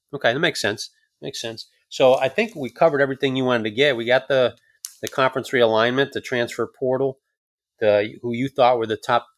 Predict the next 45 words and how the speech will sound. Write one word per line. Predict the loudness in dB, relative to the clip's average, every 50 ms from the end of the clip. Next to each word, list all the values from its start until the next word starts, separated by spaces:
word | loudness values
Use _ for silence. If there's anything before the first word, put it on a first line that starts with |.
| _ _ _ -16 -14
uh, | -12 -12 -12 -14 -4
top | 0 0 0 0
schedules, | -2 -6 -2 0 0 0 0 -2 -8 -4
toughest | -2 -2 -2 -2 -4 -8 -4
schedules | -2 -2 -2 0 -4 -8 -4
in | -2
the | -2
S | -2 -2 -4
E | -8 -8 -8
C. | -6 -6 -4 -4 -4 -6 -10 _ _ _ _ _ _ _ _
We | -2 0
got | 2 2 2
Deion's | 0 0 0 2 2 0 0 -2 -6
success | -8 -8 -8 -4 2 2 2 2 2 -4 -10 -14 -16 -18 _ _ _ _ _ _ _
in | -8
the | -8 -8
portal | -6 -2 0 2 2 2 2 0
of | -2
Colorado. | 2 4 4 4 4 4 4 4 4 2
We'll | 0 -2
follow | 0 2 4 4 4 2
the | 0 -6
defensive | -8 -12 -8 -6 -6 -6 -6 -8 -14 -16
stuff | -10 -6 -6 -6 -6 _
next | -6 -8 -8 -8 -12
week | -14 -14 -14 -14
and | -18
report | -18 -20 _ _ -10 -8 -8
on | -8 -8 -10 -12
it. | -14 -18 _ _ _ _ _ _ _ _ 0
I've | 0 0 0 0
got | -4 -4 -2
one | -4 -4 -6
question | -2 -2 -2 -2 -2 -4 -12 -16
for | -12 -12
you. | -12 -12
It | -10
came | _ -10 -10 -10 -10
through, | -12 -10 -10 -10 -8 -8 -4
uh, | -2 0 0 0
one | 0 -2 -2 0
of | 0
our | 2 2 4
audience | 4 2 2 -2 -6 -10 -10 -10
members. | -10 -10 -10 -16 _ _ _